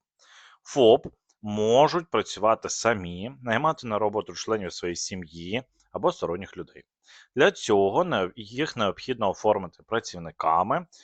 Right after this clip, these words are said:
сплачувати за них єдиний соціальний внесок і щомісяця виплачувати зарплату не нижче мінімального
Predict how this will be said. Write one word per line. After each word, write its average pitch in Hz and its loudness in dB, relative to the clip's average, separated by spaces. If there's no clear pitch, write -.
сплачувати 170 2
за 101 -2
них 107 -6
єдиний 113 0
соціальний 92 0
внесок 87 -2
і 240 -8
щомісяця 151 -2
виплачувати 110 -2
зарплату 101 2
не 92 -12
нижче 123 -6
мінімального 90 -2